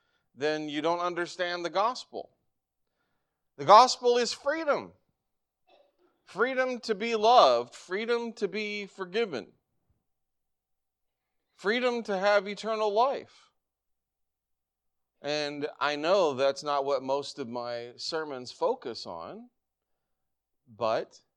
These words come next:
uh, because it is good to know what God wants us to do. His ways are perfect. His law is perfect. But our perfect keeping of the law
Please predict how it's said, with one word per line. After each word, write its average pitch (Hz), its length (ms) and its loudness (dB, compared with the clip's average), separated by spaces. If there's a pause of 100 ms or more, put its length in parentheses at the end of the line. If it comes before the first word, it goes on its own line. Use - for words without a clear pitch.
(180)
uh, 107 640 -6
because 175 420 -4
it 175 140 -4
is 208 180 -2
good 190 260 -6
to 190 120 -8
know 233 240 -4
what 123 320 -6
God 127 320 0
wants 135 340 -8
us 147 220 -10
to 151 100 -18
do. 226 340 -12 (760)
His 151 180 -8
ways 180 320 -4
are 180 60 -6
perfect. 214 500 -6
His 151 240 -8
law 208 240 0
is 135 200 -6
perfect. - 500 -14 (1120)
But 165 200 0
our 214 280 6
perfect 214 560 -4
keeping 208 440 -6
of 123 200 -4
the 123 80 -2
law 120 640 0